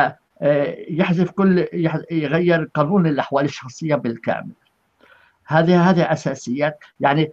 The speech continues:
يأخذ بالمبادئ اللي أنا ذكرتها، اللي ذكرتها لحل المشاكل السويسرية. يعني علمنة الدولة أو أجعلها دولة مدنية، حذف الطائفية من المجتمع المصري.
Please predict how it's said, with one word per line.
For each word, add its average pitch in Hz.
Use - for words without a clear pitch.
يأخذ 262
بالمبادئ 196
اللي 175
أنا 170
ذكرتها، 165
اللي 151
ذكرتها 151
لحل 160
المشاكل 147
السويسرية. 139
يعني 131
علمنة 180
الدولة 123
أو 156
أجعلها 156
دولة 143
مدنية، 117
حذف 165
الطائفية 151
من 139
المجتمع 123
المصري. 107